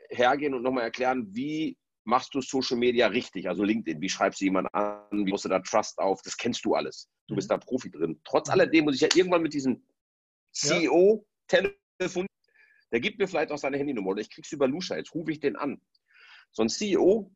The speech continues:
Speaker 1: glaubt ja, nicht alle, gibt da auch ganz viele nette, aber viele glauben auch so ein bisschen, hm, gottähnlich zu sein.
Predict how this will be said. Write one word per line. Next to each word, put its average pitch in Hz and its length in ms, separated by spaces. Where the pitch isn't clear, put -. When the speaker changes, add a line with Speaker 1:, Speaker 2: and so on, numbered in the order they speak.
Speaker 1:
glaubt 131 400
ja, - 240
nicht 85 200
alle, 110 220
gibt - 200
da 92 60
auch 76 160
ganz - 200
viele 95 180
nette, 107 180
aber 156 200
viele 262 280
glauben 202 280
auch 175 80
so 180 80
ein 147 40
bisschen, 151 460
hm, 427 240
gottähnlich 156 520
zu 113 120
sein. 139 400